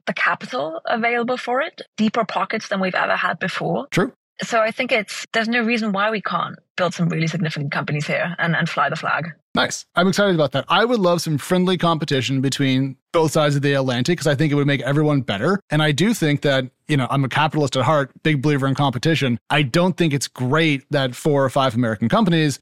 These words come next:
Speaker 2: own so much of the digital world. I don't think it yields the best consumer and customer outcomes. So I really, it sounds weird being so fucking American, but, like, please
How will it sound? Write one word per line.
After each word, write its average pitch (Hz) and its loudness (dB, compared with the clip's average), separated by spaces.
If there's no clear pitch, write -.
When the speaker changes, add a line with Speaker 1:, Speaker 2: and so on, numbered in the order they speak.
Speaker 2:
own 160 4
so 165 2
much 156 2
of 147 0
the 143 0
digital 123 0
world. 170 2
I 156 2
don't 180 2
think 160 2
it 147 2
yields 151 2
the 147 0
best 139 -2
consumer 139 0
and 135 2
customer 127 0
outcomes. 110 -2
So - 2
I 139 2
really, 151 2
it 127 -4
sounds 185 2
weird 135 0
being 131 2
so 143 0
fucking 127 -2
American, 120 2
but, 156 2
like, 156 2
please 240 2